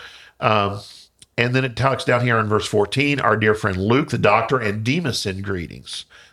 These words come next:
Send my greetings to the brothers and sisters at Laodicea and to Nympha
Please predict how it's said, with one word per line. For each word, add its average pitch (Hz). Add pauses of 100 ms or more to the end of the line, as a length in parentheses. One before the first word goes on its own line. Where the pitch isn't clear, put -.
Send 131
my 110
greetings 120
to 110
the 104
brothers 110
and 107
sisters 107
at 101
Laodicea 104 (420)
and 110
to 107
Nympha 110